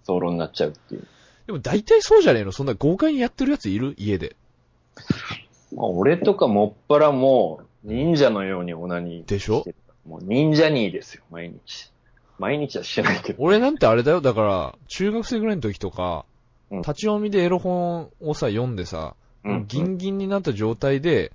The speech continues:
Speaker 2: チャリ、
Speaker 1: <laughs>
Speaker 2: チャリこいで家に帰って、なんでか家でするっていう、その、
Speaker 1: <laughs>
Speaker 2: ギン、勃起をお持ち帰りして、家でするみたいな。
Speaker 1: もう萎えないんだ。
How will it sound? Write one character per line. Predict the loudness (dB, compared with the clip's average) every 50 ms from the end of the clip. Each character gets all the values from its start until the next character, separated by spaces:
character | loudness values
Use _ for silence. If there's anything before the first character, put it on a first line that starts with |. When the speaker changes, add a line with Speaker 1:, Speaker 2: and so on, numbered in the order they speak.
| -12 _ -2
Speaker 2:
チ | -2
ャ | 0 2 2 2
リ、 | 2 0 -2
Speaker 1:
<laughs> | -4
Speaker 2:
チ | -2 -2
ャ | 0
リ | 0 0
こ | 2 2 2
い | 2
で | 2 0
家 | -2 -2 -2
に | -4 -4
帰 | -2 0 2
っ | 2 2 0
て、 | -2 _ _ _ -4 -4 -2
な | 0 0 -2
ん | -2
で | -2 -2
か | -2
家 | 0 0 0 -2
で | -2 -4
す | -8 -8 -8 -8
る | -8 -8
っ |
て | -8 -10 -10
い | -10 -10
う、 |
そ | -10 -10 -10
の、 | -10 -8 -8 -8 -8 -8 -2 0 2 2 4 4 4 4 4 4 2 4
Speaker 1:
<laughs> | 4 2 2 2 2 0 0 0 -2 -4 -4 -4 -6 -6 -4
Speaker 2:
ギ | -2 -2
ン、 | -2 0 0 0 0 -2 -2 -6 -10 -8
勃 | -2 2 2 2 0
起 | 0 0 2
を | 4 4 4
お | 2 2 -2
持 | -2 -2 -2
ち | -2 0
帰 | 2 2 2 2
り | 0 -2 -4
し | -6 -6
て、 | -2 0 2 2 2 0 -4 -8 _ _ _ _ _ _ _ _ _ _ _ -20 -14 -6
家 | -2 -2 0 0
で | -2
す | -4 -4 -6 -4
る | 0
み | 0 0 2
た |
い | 4
な。 | 4
Speaker 1:
も | 6
う | 6
萎 | 6 6
え | 4
な | 4 2
い | 0
ん | -2 -4
だ。 | -6 -6